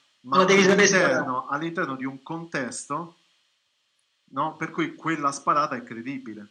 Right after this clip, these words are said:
Speaker 2: Certo, certo. Sì, sì, è
Speaker 1: E
Speaker 2: fondamentale. È per questo che dicevo che anche per l'argomento trattato ci ho messo tanto tempo, perché bisognava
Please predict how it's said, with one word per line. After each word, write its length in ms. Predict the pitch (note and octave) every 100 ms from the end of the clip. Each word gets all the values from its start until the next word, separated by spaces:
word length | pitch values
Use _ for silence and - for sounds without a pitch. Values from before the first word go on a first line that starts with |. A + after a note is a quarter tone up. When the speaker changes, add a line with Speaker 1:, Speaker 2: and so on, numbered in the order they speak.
| _ -
Speaker 2:
Certo, 520 | - D3+ - - C3+ -
certo. 420 | - E3 - - A2+ - _ _ _ _ _ _ _ _ _ -
Sì, 160 | -
sì, 160 | - -
è 80 | -
Speaker 1:
E 40 |
Speaker 2:
fondamentale. 1000 | B2 - - - E3+ G3 E3+ C#3+ - - _ _ _ _
È 140 | F3
per 160 | G3 F3+
questo 360 | C4+ B3+ G#3
che 140 | F#3 F3 E3+ - F#3+ E3+
dicevo 640 | F#3+ F3+ G3 G3 F#3 F3
che 420 | E3+ F3 E3+ E3+ E3+ - - _ _ _ _ _ _ _ _
anche 280 | F#3+ F#3+ G3+
per 120 | G3
l'argomento 600 | F#3+ F3+ F#3 F#3+ F#3 G3
trattato 720 | F#3+ F3 F3 G3+ F#3 F#3 F3+
ci 80 | E3+
ho 80 | F3
messo 280 | E3+ - E3+
tanto 300 | F3 E3+ F3
tempo, 360 | E3+ E3+ E3+
perché 1080 | E3+ - - A#3 B3+ G3 F3 E3+ E3+ E3+ E3+
bisognava 1500 | E3 E3+ E3+ E3+ F3+ G3+ G#3 G3 F#3 F#3 F#3 F3+ F3 E3+ -